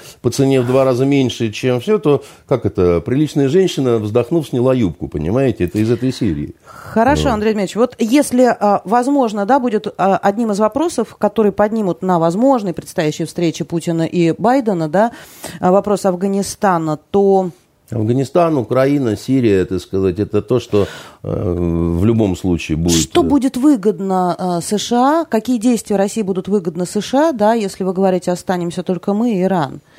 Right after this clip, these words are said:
Speaker 2: Что они от нас будут хотеть?
Speaker 1: Они хотят от нас всегда одного, да, так сказать, чтобы мы согласились на все их требования, да, а они нас п-, при этом похлопали бы по плечу и сказали: «Ну, ничего, ничего, ничего».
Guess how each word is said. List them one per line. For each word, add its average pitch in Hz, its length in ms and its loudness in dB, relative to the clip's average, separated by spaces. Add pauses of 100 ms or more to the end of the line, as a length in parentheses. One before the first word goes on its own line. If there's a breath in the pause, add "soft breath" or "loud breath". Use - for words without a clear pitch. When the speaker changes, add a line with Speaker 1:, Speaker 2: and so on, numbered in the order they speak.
(200 soft breath)
Speaker 2:
Что - 240 -4
они 262 160 2
от 196 100 -2
нас 170 180 -2
будут 151 280 -8
хотеть? 139 400 -8 (420 loud breath)
Speaker 1:
Они 98 520 0
хотят 135 500 -2
от - 240 -6
нас 127 240 -2 (120)
всегда 107 460 0
одного, 98 540 -2
да, 101 160 0
так 82 160 -8
сказать, 78 260 -6
чтобы 90 300 0
мы 107 200 2 (220 loud breath)
согласились 98 640 0
на 101 120 0
все 98 240 0
их 80 80 -4
требования, 180 640 2
да, 147 280 2 (320 loud breath)
а 101 280 0
они 143 160 2
нас 127 180 0
п-, - 200 -18
при 98 140 0
этом 113 180 0
похлопали 92 520 0
бы 80 120 -2
по 78 140 -4
плечу - 400 -6 (160)
и - 60 -8
сказали: 87 320 0
«Ну, 92 100 0
ничего, 90 300 -2
ничего, - 320 -12
ничего». - 240 -20